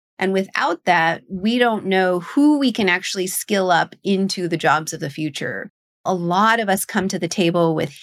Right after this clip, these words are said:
hidden skills, these kinds of hidden credentials from our personal experiences, from our informal learning experiences, from work experience that isn't codified through some sort of credential.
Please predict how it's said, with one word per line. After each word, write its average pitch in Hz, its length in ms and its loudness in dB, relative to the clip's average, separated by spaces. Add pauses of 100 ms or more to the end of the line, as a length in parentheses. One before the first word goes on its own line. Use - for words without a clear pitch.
hidden 196 260 4
skills, 208 580 0
these 180 180 -2
kinds 170 220 0
of 160 80 0
hidden 202 360 0
credentials 190 720 -2
from 175 280 0
our - 140 0
personal 175 400 -2
experiences, 208 920 0
from 170 240 -4
our 160 260 0 (400)
informal 240 640 2
learning 220 280 4
experiences, 180 1000 0
from 165 260 -6
work 190 260 2
experience 180 720 -2 (260)
that - 180 -4 (100)
isn't 214 360 0
codified 170 640 0
through 160 140 -4
some 160 260 -2
sort 156 260 -2
of 147 120 -8
credential. 170 640 -4